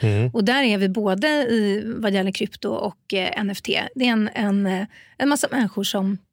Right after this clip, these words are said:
Speaker 2: vill göra snabba pengar och som inte alltid har bra avsikter. Men om man ska skala ner det till det som liksom krypto faktiskt är och som jag ser som det här då världsförbättrande momentet, det är ju att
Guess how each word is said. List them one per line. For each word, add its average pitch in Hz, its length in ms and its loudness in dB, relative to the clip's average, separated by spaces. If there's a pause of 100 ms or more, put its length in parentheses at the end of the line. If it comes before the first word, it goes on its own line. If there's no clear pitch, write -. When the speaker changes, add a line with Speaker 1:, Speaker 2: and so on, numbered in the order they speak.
(540)
Speaker 2:
vill 220 120 2
göra 202 200 4
snabba 196 260 0
pengar 214 340 2
och 190 80 0
som 208 120 0
inte 196 180 0
alltid 196 300 -2
har 190 80 0
bra 196 140 -2
avsikter. - 720 -4 (420)
Men 233 140 2
om 240 80 4
man 247 320 2
ska - 220 -2
skala 254 300 2
ner 294 220 4
det 277 80 2
till 240 160 -4
det 226 160 0
som 214 320 0 (120)
liksom 220 380 -2 (200)
krypto - 360 -6
faktiskt - 420 -4 (160)
är 254 360 0 (380)
och - 120 -4
som 226 280 0
jag 277 300 0
ser 202 200 -4
som 208 240 -2
det 214 60 0
här 208 160 0
då 196 280 -2
världsförbättrande 220 1080 -2
momentet, 208 640 -2 (320)
det - 180 0
är 285 200 2
ju 226 260 2
att - 360 -4